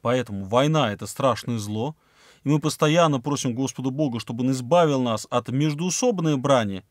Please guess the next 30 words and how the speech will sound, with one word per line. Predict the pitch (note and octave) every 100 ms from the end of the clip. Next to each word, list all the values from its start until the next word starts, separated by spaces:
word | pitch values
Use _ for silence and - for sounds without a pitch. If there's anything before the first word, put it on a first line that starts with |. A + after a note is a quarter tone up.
| _
да, | A#2 C#3 G3 - - -
и | E3+ A3
от | - D3
нашествия | D3 - C#3+ C#3 D#3+
иноплеменников. | D#3 D3+ D#3 B2+ F#2+ F2+ - - _ _ _ _
Мы | A#2
постоянно | G#2 B2+ D3+ D#3+ D#3+
об | B2+
этом | A#2+ A2
просим | A#2 - G#2
в |
церкви, | - G2+ - F#2
потому | - A2+ E3
что | -
это | C3+
правда | - A#2+ D3 C#3
трагедия. | A#2 C3 A#2 G#2 E2 F#2+ _ _ - - _ -
Но | B2
если | B2+ C#3 -
вдруг | G#2+ C3 A#2+
такая | A#2 A#2 A2
трагедия | A2 A2+ A#2 G#2 G2 F2+ B2+ -
произошла, | A#2 G#2+ G2 - B2+ E3 F#3 _ _ _ _ _ _
то | - A2
церковь | E3 D#3 C3
благословляла | G#2 A#2+ C3 - C#3+ D#3+ C#3
людей | A#2 A2+ A#2
на | G#2+
ратный | A#2 G#2+ G#2
подвиг | F#2 C#3 D#3 G#2 -